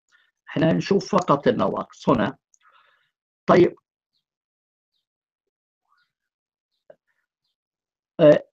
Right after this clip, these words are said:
الآية نقرأ ميتين وسبعتاش: "وتوكل على العزيز الرحيم الذي يراك حين تقوم وتقلبك،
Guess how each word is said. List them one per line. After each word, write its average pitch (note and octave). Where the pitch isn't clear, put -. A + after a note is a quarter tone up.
الآية A3+
نقرأ C#4
ميتين A3+
وسبعتاش: D3+
"وتوكل -
على D#3
العزيز D3
الرحيم D#3+
الذي F3
يراك D#3+
حين D3+
تقوم -
وتقلبك، G3